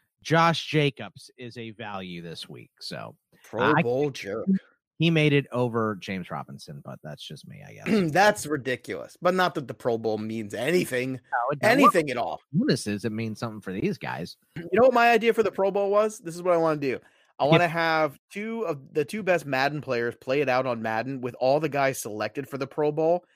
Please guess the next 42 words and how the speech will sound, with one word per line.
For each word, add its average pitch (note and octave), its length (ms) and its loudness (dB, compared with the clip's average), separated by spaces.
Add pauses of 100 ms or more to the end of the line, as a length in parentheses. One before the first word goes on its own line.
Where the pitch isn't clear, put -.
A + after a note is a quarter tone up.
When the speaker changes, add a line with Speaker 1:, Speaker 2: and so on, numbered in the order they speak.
(360)
Speaker 2:
in, D3+ 220 -2
like, C#3 340 -4
the B2 80 -2
stands C#3+ 640 -4
on A#2 140 -2
either B2 260 -2
side, C3 540 -2 (440)
like, B2+ 280 0 (280)
watching D3 520 0
and C#3 80 -4
talking C3 340 -4
trash C3+ 500 -2
to C#3+ 100 -8
the B2 160 0
other C3+ 160 0
team, C3+ 420 -4
like, A#2+ 220 -2
from F3 100 6
Speaker 1:
Well, G3+ 80 8
they're A3+ 80 6
not D#4 40 6
Speaker 2:
across - 120 6
the G3 60 6
Speaker 1:
doing B3 120 8
Speaker 2:
thing. F#3 140 4
Speaker 1:
that D3 220 4
this D3 200 0
year, D3+ 80 6
but C#3+ 140 6
they C#3+ 140 0
are E3 180 4
doing D#3 260 0
something C#3 460 -4
like D#2+ 240 -10
that. D#2 260 -12
They're C3 120 2
Speaker 2:
They're - 80 4
Speaker 1:
gonna B3+ 140 6
Speaker 2:
doing, C4 80 8
like, - 120 8
Speaker 1:
have E3 260 6
Speaker 2:
a, D#3 120 -6